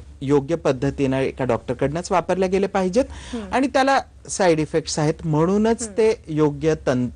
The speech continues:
Speaker 1: तज्ञ व्यक्तीकडनं युटिलाइज केले जातात. मग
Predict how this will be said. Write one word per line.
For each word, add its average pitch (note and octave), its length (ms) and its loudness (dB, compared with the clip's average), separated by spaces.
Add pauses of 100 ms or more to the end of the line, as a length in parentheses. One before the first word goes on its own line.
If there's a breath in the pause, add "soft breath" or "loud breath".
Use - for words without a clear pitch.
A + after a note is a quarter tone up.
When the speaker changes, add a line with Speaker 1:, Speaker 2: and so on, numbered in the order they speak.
(100)
Speaker 1:
तज्ञ C3+ 280 0
व्यक्तीकडनं B2+ 640 -2 (500 loud breath)
युटिलाइज C3 500 0
केले F2+ 260 -2
जातात. E2+ 320 -6 (1000 loud breath)
मग A#3+ 300 2